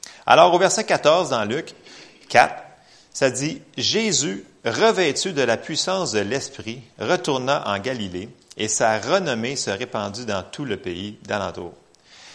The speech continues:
Il enseignait dans les synagogues, il était glorifié par tous. Il se rendit à Nazareth où il avait été élevé, et selon sa coutume, il entra dans la synagogue le jour du sabbat,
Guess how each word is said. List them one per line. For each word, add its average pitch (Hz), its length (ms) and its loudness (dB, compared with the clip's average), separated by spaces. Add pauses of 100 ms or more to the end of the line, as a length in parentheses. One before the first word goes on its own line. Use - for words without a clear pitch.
(160)
Il 117 160 0
enseignait 180 600 2
dans 139 100 2
les 123 160 0
synagogues, 104 760 -4 (200)
il 107 140 -4
était 113 240 0
glorifié 160 540 -2
par - 260 0
tous. - 400 -12 (380)
Il 101 100 -8
se - 140 0
rendit 170 520 2
à 127 80 4
Nazareth 120 600 0
où 104 80 -6
il 104 120 -2
avait 113 220 0
été 135 320 -6
élevé, 113 500 -4 (220)
et 98 100 -6
selon 160 320 0
sa 131 160 -4
coutume, 143 520 -6
il 110 160 -4
entra 120 360 2
dans 127 120 -4
la 101 100 -2
synagogue 123 580 -2
le 95 120 -4
jour 123 180 -6
du 123 100 -8
sabbat, 98 540 -4